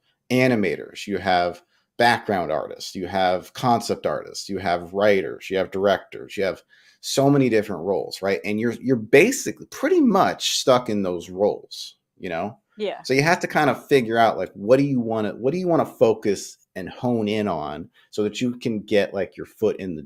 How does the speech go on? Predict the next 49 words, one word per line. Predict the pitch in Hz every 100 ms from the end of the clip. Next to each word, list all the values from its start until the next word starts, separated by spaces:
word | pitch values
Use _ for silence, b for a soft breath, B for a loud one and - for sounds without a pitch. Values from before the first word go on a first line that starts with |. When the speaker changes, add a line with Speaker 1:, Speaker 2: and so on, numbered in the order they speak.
| -
Speaker 1:
door | 95 67 57 - _ _ _ _ -
in, | 92 90 -
in | 92
a |
Speaker 2:
Yeah. | -
Speaker 1:
company, | - 104 - - -
just, | - 170 - -
just | 196 202 -
to | 156
get | - 120 110
hired. | - - 87 87 55 - _ -
So | 113
you | 101
can | 101
be, | 95 113 110 104 - B
so | -
you | 110
can | 104
start | 123 120
off | 113 -
your | 85
resume | 90 92 90 80 73 -
and | -
start | 92 67 76
working | 80 - 60
on | 60 -
shit, | - -
you | 202 220
know, |
Speaker 2:
Yeah. | 202 160 165 b b b
Speaker 1:
and | 180
just | 190
Speaker 2:
Yeah. | 185
Speaker 1:
kinda | 104
build | 92 101 95
things | 104 87 90
up | 85
over | 87 78 -
time. | - 87 - _ _ b b b b b b _ _ _ _ _ 147
And | 147 143 139 143 B B B B _ 127
there's, | 139 135 131 - -
you're | 139 - 151
ba-, | 151 127
so | 170
you're | 151
basically | 165 202 175 143
like | 120 107
a | 80
grunt | - 82 82 - -